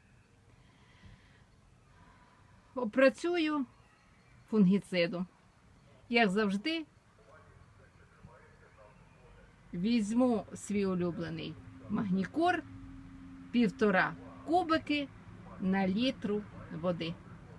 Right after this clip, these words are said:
Обов'язково двадцять хвилин, і рослинка буде здорова.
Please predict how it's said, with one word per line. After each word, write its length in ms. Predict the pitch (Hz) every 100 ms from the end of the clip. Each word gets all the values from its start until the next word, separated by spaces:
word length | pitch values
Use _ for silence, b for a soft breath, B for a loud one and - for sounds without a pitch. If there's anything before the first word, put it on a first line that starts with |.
| -
Обов'язково 840 | 247 220 254 247 220 226 208 180 202 -
двадцять 520 | 202 185 180 175 165 -
хвилин, 520 | 190 220 277 311 277 - - - - - -
і 160 | 226
рослинка 640 | 208 190 - 233 262 - 180
буде 300 | 170 170 165
здорова. 400 | 156 165 151